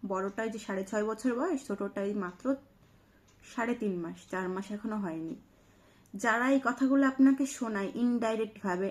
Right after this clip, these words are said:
আমার মতো অনেককেই শোনায়, আমি একটা কথা বুঝে পাই না, আপনারা কি পাগল না আপনাদের মাথায় সমস্যা আছে?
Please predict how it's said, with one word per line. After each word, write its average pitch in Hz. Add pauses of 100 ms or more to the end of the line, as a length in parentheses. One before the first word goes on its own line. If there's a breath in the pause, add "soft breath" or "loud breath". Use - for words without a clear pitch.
আমার 233
মতো 254
অনেককেই 233
শোনায়, 185 (880 soft breath)
আমি 320
একটা 285
কথা 320
বুঝে 285
পাই 269
না, 247
আপনারা 254
কি 262 (220)
পাগল 220 (300)
না 214
আপনাদের 220
মাথায় 220
সমস্যা 196
আছে? 160